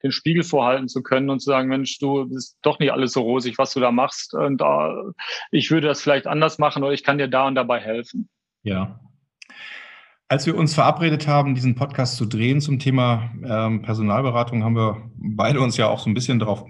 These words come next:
Speaker 2: auch noch ein bisschen drauf vorbereitet. Und mir fiel eigentlich so als Einstieg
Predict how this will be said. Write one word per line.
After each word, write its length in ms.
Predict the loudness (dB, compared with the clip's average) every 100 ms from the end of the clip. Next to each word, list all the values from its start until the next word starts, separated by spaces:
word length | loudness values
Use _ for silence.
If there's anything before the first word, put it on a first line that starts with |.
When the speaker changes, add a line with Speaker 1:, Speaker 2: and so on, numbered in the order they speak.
| -8
Speaker 2:
auch 180 | -6 -4
noch 220 | -6 -8
ein 100 | -10
bisschen 220 | -4 -2
drauf 180 | -2 -2
vorbereitet. 680 | -4 -4 0 0 -2 -4 -10 -18 -20 -20 -20 _
Und 160 | -4 0
mir 140 | 2
fiel 440 | 2 2 2 2 0
eigentlich 340 | 2 2 2 0
so 100 | 0
als 240 | 0 0
Einstieg 600 | 0 0 0 0 -2 -10